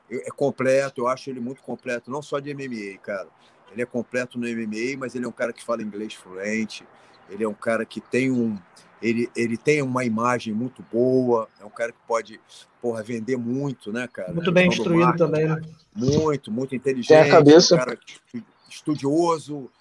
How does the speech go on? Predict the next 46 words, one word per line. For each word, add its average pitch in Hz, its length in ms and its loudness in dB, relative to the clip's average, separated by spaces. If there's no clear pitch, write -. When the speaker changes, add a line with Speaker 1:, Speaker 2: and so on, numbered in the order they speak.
Speaker 1:
estudioso. 143 720 -4
Então, 180 300 -6
assim, 143 280 -10
cara, 120 280 -2
o 131 80 -10
que 190 140 -6
faltava 156 500 -2
no 131 140 -12
Jones 147 400 -10
era 135 160 -6
realmente 143 640 -10
aí 139 180 -6
ele, 160 180 -16
ele 135 220 -8
tá 139 260 -6
fisicamente 165 920 -8
preparado 147 640 -6
no 127 180 -12
mesmo 185 280 -8
nível 185 280 -10
dos 170 160 -10
caras 160 240 -4
que 170 80 -12
ele 156 160 -8
vai 143 160 -4
pegar, 139 440 0
porque - 180 -18
Speaker 2:
Sim. - 140 -14
Speaker 1:
ele 135 180 -10
vai 170 100 2
pegar 151 260 -2
uns 135 120 -8
caras 120 260 -6
wrestler, 127 640 -8
ele 117 40 -14
vai 147 100 -6
pegar 147 220 -10
uns 135 100 -14
caras 131 220 -8
muito 131 180 -14
forte, 113 540 -6
e 123 60 -6
ele 143 100 -6
precisava 143 440 -2
agregar 135 480 -4
isso 131 280 -8